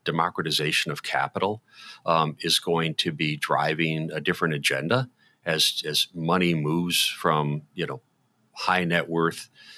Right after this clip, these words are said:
companies and families to younger generations. They, the expectations are going to change. But I think we have to think about them in a way they change investment decisions, criteria.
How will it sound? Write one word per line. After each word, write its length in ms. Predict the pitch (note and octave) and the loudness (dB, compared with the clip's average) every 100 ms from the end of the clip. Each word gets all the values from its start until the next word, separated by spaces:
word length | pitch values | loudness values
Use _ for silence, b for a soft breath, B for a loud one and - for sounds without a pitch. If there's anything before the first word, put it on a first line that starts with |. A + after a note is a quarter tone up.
| B B | B B
companies 720 | - F#2 F2+ F2+ E2+ E2+ E2 F2 | 0 0 2 2 2 2 0 0
and 200 | D2 D2 | -4 -2
families 680 | F2 E2+ E2+ E2+ E2 - | 0 0 0 0 2 0
to 120 | - E2 | 0 -2
younger 380 | D2+ F2 F2 | 0 2 2
generations. 800 | D#2 E2+ D#2 D2 E2 - F#2+ E2 | 0 0 0 0 2 0 0 -2
They, 280 | - E2 E2 - | 0 -2 -4 -4
the 180 | - E2+ - | -4 -4 -4
expectations 600 | A#2 - B2 B2+ A#2+ G#2 | -4 -2 0 2 2 4
are 140 | A2+ G#2 | 2 2
going 240 | D#2+ C2+ | 0 -2
to 60 | C#2 | -2
change. 420 | D2 B1+ B1 - _ _ _ _ _ _ | -2 -2 -6 -8 _ _ _ _ _ _
But 120 | G#2+ G2+ | 2 2
I 100 | G#2+ | 4
think 240 | D3 D3 - _ _ | 2 0 -6 _ _
we 180 | A#2 B2+ | 2 4
have 180 | A#2 G#2+ | 4 0
to 80 | F#2+ | -2
think 180 | G2 F2 | -2 0
about 280 | E2+ E2 F2+ | 0 0 0
them 120 | E2 | 0
in 80 | D#2 | 0
a 80 | |
way 240 | D2+ D#2+ D#2+ | 0 0 0
they 160 | D2 | -2
change 680 | C#2+ - E2 D#2+ D#2 - - - | 0 0 2 0 0 -2 -2 -6
investment 540 | D#2+ D#2 D#2 - D2+ | -2 2 2 0 -4
decisions, 760 | D2+ - E2 D#2 D2+ D2 - - - - | 0 0 2 -2 -2 2 0 0 -12 -4
criteria. 880 | - D2 C#2+ E2+ D#2+ D#2 D2+ C#2+ | -2 0 -2 -2 0 -2 -4 -6